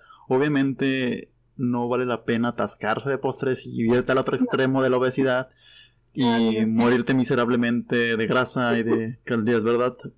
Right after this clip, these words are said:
Speaker 1: Pero, sino que, pues, quédate en un punto medio, adáptate a, buscan-, busca ayuda nutricional, adapta, adapta algo a lo que te gusta, lo que tú, tú puedas mantener y mantenerte sano durante toda tu vida y,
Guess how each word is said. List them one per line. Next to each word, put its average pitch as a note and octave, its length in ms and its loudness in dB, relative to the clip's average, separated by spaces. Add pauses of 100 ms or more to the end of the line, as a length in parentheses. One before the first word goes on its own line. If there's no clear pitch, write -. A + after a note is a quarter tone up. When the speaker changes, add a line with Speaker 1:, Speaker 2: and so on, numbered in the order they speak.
(140)
Speaker 1:
Pero, B2 640 2 (800)
sino C#3 320 0
que, C3+ 120 -2
pues, - 160 -6
quédate C#3+ 260 2
en D#3+ 80 0
un D3 80 -4
punto D#3 240 -4
medio, E3+ 380 0
adáptate B2+ 580 0
a, A#2 180 0
buscan-, B2+ 480 -2
busca B2 220 -2
ayuda A#2+ 140 2
nutricional, D3 1080 -4
adapta, A#2 380 -4 (200)
adapta A#2+ 420 -2
algo B2 140 0
a B2 40 2
lo A#2+ 100 0
que - 80 -6
te A2+ 120 -4
gusta, C3 360 -2
lo A#2 120 -2
que - 100 -10
tú, C#3+ 200 -4
tú D3 220 -6
puedas C3+ 300 2
mantener A#2+ 440 0
y A#2+ 40 0
mantenerte A#2+ 500 -2
sano B2 440 -2
durante A2 260 0
toda A2+ 240 -2
tu B2 100 -10
vida C3 280 -4
y, A#2 160 -4